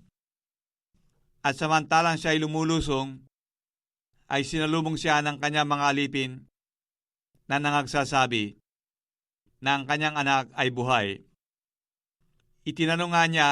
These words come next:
sa kanila ang oras nang siya'y pasimula ng paggaling. Sa kanya nga'y kanilang sinabi,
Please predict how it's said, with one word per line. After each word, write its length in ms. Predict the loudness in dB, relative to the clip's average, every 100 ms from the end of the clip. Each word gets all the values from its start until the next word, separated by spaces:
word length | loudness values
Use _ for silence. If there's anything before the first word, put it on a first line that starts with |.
| 2
sa 160 | 2
kanila 480 | 2 2 2 2 0 -12 _
ang 180 | -6 -4 0
oras 240 | 2 2
nang 240 | -2 -4 0
siya'y 240 | 0 0
pasimula 480 | -2 -4 -4 0 2
ng 160 | 0
paggaling. 560 | 0 0 0 0 -2 -6 -16 _ _ _ _ _ _ _ _ _ _
Sa 240 | -4 0 2
kanya 240 | 2 2
nga'y 240 | 2 2
kanilang 320 | 2 0 0 0
sinabi, 640 | 0 0 2 0 -2 -8